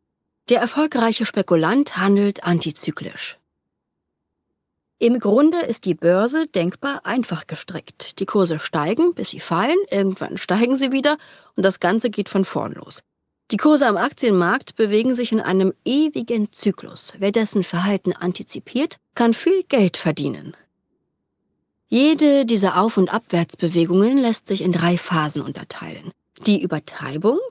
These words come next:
die Korrektur und die Phase der Anpassung. In der Phase der Übertreibung lassen sich die Börsenhändler von der Stimmung am Markt und ihren Gefühlen mitreißen.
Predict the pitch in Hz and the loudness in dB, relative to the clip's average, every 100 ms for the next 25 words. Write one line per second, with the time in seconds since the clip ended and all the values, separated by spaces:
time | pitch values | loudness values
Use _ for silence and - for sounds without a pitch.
0 | - 285 - 190 185 - - 254 302 - | -8 -8 0 2 2 0 -2 2 2 0
1 | 226 320 - - - 285 214 208 214 208 | 0 0 -2 -10 -8 -4 0 0 0 -2
2 | - 190 175 - - - - _ _ _ | 0 0 0 -4 -10 -10 -16 _ _ _
3 | _ _ _ 240 240 220 - 208 233 202 | _ _ _ 2 4 2 2 2 2 2
4 | 190 180 170 - - 170 226 208 175 269 | 2 2 -4 -6 -4 0 2 2 2 2
5 | 247 233 - 285 247 - 190 175 233 269 | 2 0 2 0 0 -4 -4 0 2 4
6 | 226 180 220 247 247 208 185 185 - - | 4 4 2 -2 -6 -4 -2 -2 -4 -2
7 | 302 294 277 165 170 170 196 - 190 180 | 2 2 2 -2 -2 -2 -4 -4 -4 -2
8 | 175 180 175 - 226 214 180 160 185 - | 0 0 -2 -4 2 4 4 2 0 -2
9 | - - - - | -10 -10 -8 -8